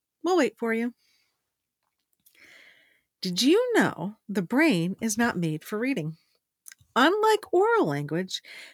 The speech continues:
there's no one spot in the brain dedicated to reading. When a person learns to read, they learn how to repurpose or rewire areas of the brain, changing some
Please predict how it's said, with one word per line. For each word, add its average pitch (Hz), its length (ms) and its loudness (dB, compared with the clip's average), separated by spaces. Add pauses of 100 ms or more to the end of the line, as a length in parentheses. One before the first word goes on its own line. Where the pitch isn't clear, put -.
there's 208 220 2
no 247 320 4
one 320 340 4
spot - 340 2
in 302 80 -2
the 339 80 0
brain 180 500 0
dedicated 220 680 0
to 247 140 -6
reading. 196 420 -2 (960)
When 208 120 0
a 208 60 2
person 311 480 2
learns 262 280 2
to 339 120 0
read, 170 360 -4 (340)
they 214 80 2
learn 262 280 2
how 269 120 0
to 185 160 0
repurpose - 1080 0
or 175 160 -4
rewire 196 880 -2 (120)
areas 160 360 -2
of 160 100 -4
the 196 80 -4
brain, 208 480 -2 (720)
changing 269 360 2
some 370 340 4